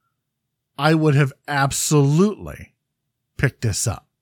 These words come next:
This is a great solution for new cigar enthusiasts. All of this is seventy dollars.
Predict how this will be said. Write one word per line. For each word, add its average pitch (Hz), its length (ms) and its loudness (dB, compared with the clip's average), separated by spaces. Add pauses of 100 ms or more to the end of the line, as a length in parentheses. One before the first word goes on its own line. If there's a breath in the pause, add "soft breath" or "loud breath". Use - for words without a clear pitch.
(140)
This 151 200 2
is 135 120 2
a 120 80 2
great 127 440 -2
solution 147 760 0 (460)
for 147 260 0
new 139 500 4 (340 soft breath)
cigar 135 420 0
enthusiasts. 101 760 -6 (380 soft breath)
All 208 240 2
of 190 140 0
this 185 400 -2 (540)
is 175 160 2
seventy 117 480 0
dollars. 92 580 -8